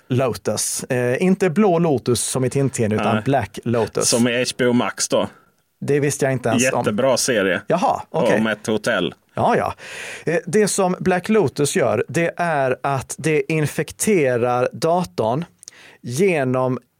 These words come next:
Speaker 1: bootkit. Och bootkit, eller det, det är ett bootkit, alltså en typ av skadeprogram som infekterar datorn under operativsystemsnivå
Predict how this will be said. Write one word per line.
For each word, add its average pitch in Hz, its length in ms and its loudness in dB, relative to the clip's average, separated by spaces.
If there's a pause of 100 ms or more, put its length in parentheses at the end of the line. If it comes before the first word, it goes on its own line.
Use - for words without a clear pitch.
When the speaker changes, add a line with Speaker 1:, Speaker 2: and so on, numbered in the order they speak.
(200)
Speaker 1:
bootkit. - 880 -2
Och 135 140 2
bootkit, 123 720 0
eller 123 160 2
det, 135 200 0
det 139 160 -2
är 165 280 0
ett 120 200 0
bootkit, 117 440 0
alltså 107 200 -2
en 135 120 0
typ 180 380 0
av 147 100 0
skadeprogram 123 720 0
som 139 220 -2
infekterar 143 880 0
datorn 127 640 0 (400)
under 214 480 4
operativsystemsnivå 117 1400 0